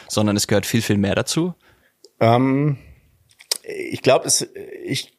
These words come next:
Speaker 2: ich will mich da nicht ganz festlegen. Einerseits können die, die, die Coaches ganz hilfreich sein, um dich schon relativ früh auf den, auf den richtigen Weg zu bringen. Ähm, was, was ich sehr kritisch betrachte,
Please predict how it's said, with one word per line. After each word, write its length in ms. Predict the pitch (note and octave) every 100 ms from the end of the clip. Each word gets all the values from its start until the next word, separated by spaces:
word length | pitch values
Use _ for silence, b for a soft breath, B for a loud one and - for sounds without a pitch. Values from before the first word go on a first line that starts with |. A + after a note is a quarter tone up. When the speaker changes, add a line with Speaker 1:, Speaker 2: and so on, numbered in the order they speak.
| _
Speaker 2:
ich 180 | C3 -
will 100 | C#3+
mich 140 | D3
da 120 | - B2+
nicht 180 | C3 C3
ganz 240 | A2+ A2
festlegen. 480 | A2+ A2 A2 G#2 G2+
Einerseits 540 | A#2+ C#3+ C3+ C3 -
können 360 | - C3 C3 B2
die, 520 | A#2+ A#2+ A2+ G#2+ G2
die, 480 | G#2 G#2 G2+ F2+ -
die 120 | F#2+
Coaches 600 | - B2 - C#3+ - - - - - -
ganz 280 | G2 A2
hilfreich 540 | - C3 D3 G#2 G#2 G2
sein, 420 | F#2 G#2 B2+ D3+ -
um 420 | A2+ A2+ A2+ A2 B B B B - _ _ _ -
dich 200 | A2 A2+
schon 220 | - A2+ A2
relativ 440 | G#2+ G#2+ A2+ G2+
früh 360 | - A#2+ E3 D#3+
auf 200 | - -
den, 300 | F#2+ - F#2+ _ _ _ _ -
auf 140 | F#2+
den 180 | - G2
richtigen 440 | C3+ - - F2+
Weg 300 | G#2+ - - - -
zu 160 | - G2
bringen. 400 | - A2 D3+ E3+ _ B B B B B B B -
Ähm, 400 | G#2+ G#2 A2 C2+
was, 260 | A2 - -
was 160 | A#2+
ich 120 | C3 -
sehr 140 | B2
kritisch 340 | B2+ D3 - -
betrachte, 720 | A#2+ A#2 B2 - C3+ B2+